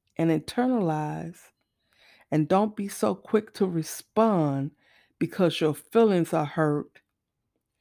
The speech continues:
when they give you an honest answer.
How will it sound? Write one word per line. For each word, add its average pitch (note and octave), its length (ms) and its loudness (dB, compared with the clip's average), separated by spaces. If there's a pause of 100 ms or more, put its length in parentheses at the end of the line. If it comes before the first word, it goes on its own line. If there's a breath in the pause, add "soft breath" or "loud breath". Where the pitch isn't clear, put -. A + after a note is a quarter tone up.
(300)
when E3+ 160 2
they E3 120 2
give F#3 400 0
you E3 180 -2
an D#3 240 2
honest D3+ 440 -2 (100)
answer. C3+ 540 -6